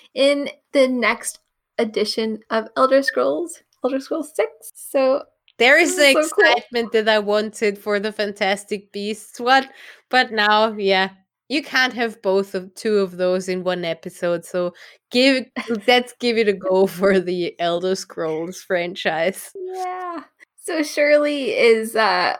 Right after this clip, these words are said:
Speaker 1: if she, there's so many videos about her. She's eighty-two years old, and she's a grandmother, and she started playing and streaming Skyrim,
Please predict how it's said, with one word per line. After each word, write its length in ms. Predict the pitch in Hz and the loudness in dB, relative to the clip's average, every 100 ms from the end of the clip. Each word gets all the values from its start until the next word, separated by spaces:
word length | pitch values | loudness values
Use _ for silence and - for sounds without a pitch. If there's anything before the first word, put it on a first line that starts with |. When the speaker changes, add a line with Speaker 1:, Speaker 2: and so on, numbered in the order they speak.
| - | -8
Speaker 1:
if 340 | - 123 123 208 | -14 -12 -10 -8
she, 120 | - - 214 - - - | -8 -10 -10 -16 -6 2
there's 260 | 262 254 | 2 2
so 160 | - 269 | 4 4
many 240 | 262 254 | 4 0
videos 400 | 202 180 185 208 | 0 0 0 0
about 240 | 196 196 214 | 0 2 4
her. 100 | 226 | 2
She's 300 | 233 226 - | 0 -6 -4
eighty-two 440 | 262 311 320 339 | -2 0 2 0
years 280 | 240 233 208 | 0 -2 0
old, 300 | 147 - - - - _ | -2 -2 -6 -14 -20 _
and 160 | 226 220 | -4 -2
she's 160 | 240 | -2
a 60 | 240 | 0
grandmother, 640 | 233 175 180 170 175 - _ - | 2 2 0 -2 -2 -4 _ -6
and 160 | 226 220 | -4 -2
she 200 | 247 254 | -4 -2
started 440 | 240 214 233 214 | 2 4 2 0
playing 520 | - 202 208 254 254 | -2 0 0 -2 -4
and 220 | - 240 | -4 -4
streaming 540 | 247 - 240 247 254 262 | -4 -4 -4 -2 -4 -4
Skyrim, 560 | - 202 180 208 247 | -4 -2 0 0 0